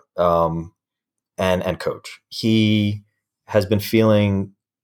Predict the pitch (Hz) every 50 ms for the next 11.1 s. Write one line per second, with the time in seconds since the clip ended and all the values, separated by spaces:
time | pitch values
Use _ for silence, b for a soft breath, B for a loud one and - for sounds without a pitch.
0 | _ _ - 101 95 98 95 95 - 98 95 - 95 90 92 101 101 101 101 92
1 | 90 87 - - - 101 90 90 - 95 82 80 - 82 85 85 85 - - 90
2 | 85 85 82 85 82 85 82 82 82 80 - - 80 80 80 80 80 80 80 78
3 | - - 82 80 80 80 78 78 78 76 - _ _ _ _ _ _ - - 87
4 | 82 78 78 - 78 78 78 80 80 80 82 87 - 90 85 82 82 82 - _
5 | _ _ _ _ _ _ _ _ _ _ _ _ _ _ _ _ - 107 107 101
6 | 107 120 - 110 110 107 107 101 92 92 85 80 - - 110 107 101 92 90 87
7 | 85 85 82 82 78 76 - - 87 - 87 90 87 82 - - 92 90 87 87
8 | 85 78 - - 95 92 87 87 85 82 85 82 85 85 85 82 82 80 82 -
9 | - 82 78 80 80 78 80 82 80 82 80 80 80 80 78 - _ _ _ _
10 | _ _ _ _ _ _ _ _ - - - - 92 87 87 87 87 85 85 80
11 | -